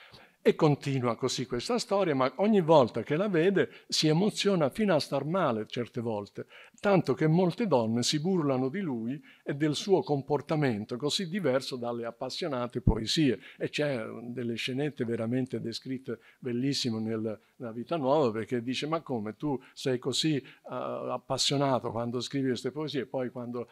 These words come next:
la incontri ti metti a, a, a", quasi tremava, eh, da svenire.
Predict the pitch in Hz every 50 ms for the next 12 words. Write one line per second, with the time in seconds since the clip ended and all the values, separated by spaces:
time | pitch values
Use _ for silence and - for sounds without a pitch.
0 | - _ - 135 131 143 147 131 - 135 131 135 127 - 117 110 101 - - -
1 | _ - 120 110 120 123 120 - - 120 117 104 - - - - - 113 - -
2 | 117 117 - - _ _ - 202 185 - 139 - - 131 123 139 151 143 123 110
3 | 107 120 127 139 143 - 139 127 127 127 123 131 - - - 139 - 135 120 139
4 | 127 113 113 123 135 135 131 117 98 92 98 101 -